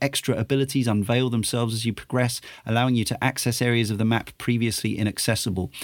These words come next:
The Chibi Copter, for example, will let you hover for a small amount of time, and the Chibi Blaster lets you shoot obstacles in your way.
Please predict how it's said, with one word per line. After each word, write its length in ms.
The 60
Chibi 280
Copter, 300
for 140
example, 400
will 140
let 160
you 100
hover 320
for 160
a 60
small 280
amount 280
of 80
time, 260
and 160
the 60
Chibi 340
Blaster 460
lets 260
you 140
shoot 400
obstacles 500
in 220
your 200
way. 320